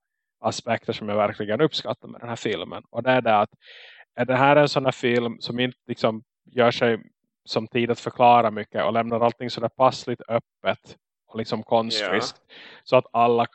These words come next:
Speaker 1: på sätt och vis kan sätta sin egen tolkning. Eh, så
Speaker 2: Mm.
Speaker 1: blir det liksom en sån där liten wishy-washy, liksom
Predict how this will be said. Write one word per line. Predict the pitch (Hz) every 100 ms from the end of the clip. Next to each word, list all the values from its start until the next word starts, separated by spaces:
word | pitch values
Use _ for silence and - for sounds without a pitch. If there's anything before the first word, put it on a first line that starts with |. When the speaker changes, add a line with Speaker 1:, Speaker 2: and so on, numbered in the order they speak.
| _
Speaker 1:
på | 123
sätt | - 120 110
och |
vis | 110
kan | - 113
sätta | 117 - 113
sin | 127 127
egen | 127 107 92 117
tolkning. | 104 101 - - - - _ _ _ _ _ _ _ _ _ _ _ _ _ _ _ _ _ _ _ _ _
Eh, | 110 110 107 104 104 98
så | -
Speaker 2:
Mm. | 120
Speaker 1:
blir | 127
det | 123
liksom | 123 131
en | 120
sån | 117 120
där | 120
liten | 123 131 120 120 120
wishy-washy, | - 127 131 135 123 123 - 113 110 110 98
liksom | 120 - 113 110 107